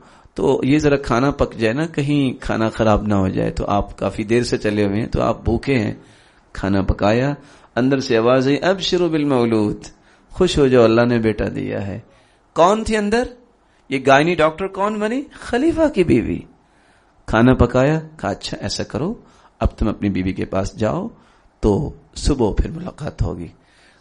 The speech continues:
کہا، "بتاؤ تو صحیح، آپ ہیں کون؟" کہا، "میں بھی ایک مسلمان ہوں۔"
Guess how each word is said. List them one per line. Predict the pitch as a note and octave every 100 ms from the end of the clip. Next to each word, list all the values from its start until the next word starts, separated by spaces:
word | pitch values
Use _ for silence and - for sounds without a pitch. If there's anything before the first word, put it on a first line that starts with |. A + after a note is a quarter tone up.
| _
کہا، | D#3 G#3+
"بتاؤ | F#3+ F3 F#3+
تو | A3+ A#3+
صحیح، | C4 B3
آپ | B3
ہیں | F3 A3
کون؟" | A3 F#3+ B2 A2+ - _ _ _
کہا، | - F#3+
"میں | G#3+ E3
بھی | D#3+
ایک | E3+ D#3
مسلمان | A#2+ A#2 G#2+ G2 G#2 A#2
ہوں۔" | G2